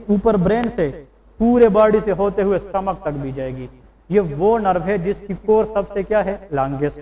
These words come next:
है, ये longest nerve कहलाती है। और ये कौन सी cranial नर्व है?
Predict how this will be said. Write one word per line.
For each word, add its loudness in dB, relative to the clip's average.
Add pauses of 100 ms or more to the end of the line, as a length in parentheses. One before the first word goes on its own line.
है, -10 (480)
ये 2
longest 0
nerve -2
कहलाती -4
है। -8 (120)
और 0
ये 0
कौन -4
सी -8
cranial -2
नर्व -4
है? -10